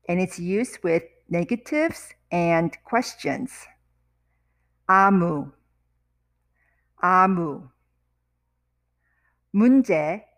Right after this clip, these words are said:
means problem. 문제. 문제.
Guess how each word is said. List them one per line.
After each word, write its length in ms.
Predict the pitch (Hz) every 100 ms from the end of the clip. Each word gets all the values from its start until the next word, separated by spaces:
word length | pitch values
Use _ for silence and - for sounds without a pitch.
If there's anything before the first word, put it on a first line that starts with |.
| _ _ -
means 460 | 180 175 170 175 -
problem. 600 | 220 214 233 156 143 202 _ _ _ _ _ _ _ _ -
문제. 800 | 196 220 226 214 156 139 151 - _ _ _ _ _ _ _ _ _ _ _ _ _ _
문제. 800 | - 202 220 226 190 156 - 151